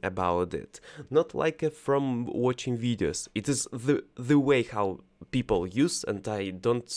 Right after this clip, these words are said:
uh, say, and I'm not saying to you that, uh, you are using not correct way. I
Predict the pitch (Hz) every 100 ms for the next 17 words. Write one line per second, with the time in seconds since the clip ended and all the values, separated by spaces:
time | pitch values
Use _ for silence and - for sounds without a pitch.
0 | - 104 92 - - - 104 104 - _
1 | _ _ _ _ - 117 123 117 117 127
2 | 127 - 117 117 110 98 110 92 90 -
3 | - 107 82 92 101 101 95 95 92 104
4 | 90 92 95 95 - 90 90 - 98 82
5 | - - - - 123 143